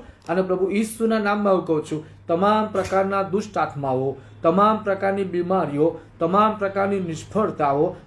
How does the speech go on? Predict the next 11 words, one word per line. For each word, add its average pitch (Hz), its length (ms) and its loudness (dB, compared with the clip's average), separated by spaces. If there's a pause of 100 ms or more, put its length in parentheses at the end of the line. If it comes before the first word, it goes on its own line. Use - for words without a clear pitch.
તમામ 202 360 2
પ્રકારની 196 460 -2
ગરીબાઈ, 160 760 2 (180)
તમામ 202 400 0
પ્રકારની 202 400 -2
અશાંતિનું 196 720 -2
વાતાવરણ, 170 720 2 (220)
તમામ 202 420 2
પ્રકારના 202 460 -2
સંબંધોમાં 196 720 0
કડવાશ 170 480 2